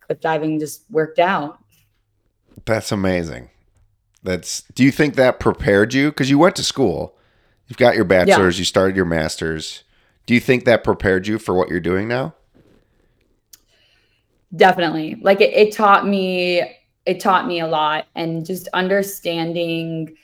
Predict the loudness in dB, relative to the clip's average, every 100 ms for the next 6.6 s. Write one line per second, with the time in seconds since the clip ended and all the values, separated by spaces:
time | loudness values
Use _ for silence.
0 | _ _ _ _ -20 _ -16 -2 2 4
1 | 2 -2 0 0 0 0 0 0 -2 -4
2 | -4 -4 -4 -6 -2 2 4 4 2 0
3 | 0 2 2 2 0 0 -2 -4 2 4
4 | 6 4 0 0 0 0 -2 0 0 2
5 | 0 -2 -4 -8 -6 -2 -2 2 2 0
6 | -2 0 2 2 -2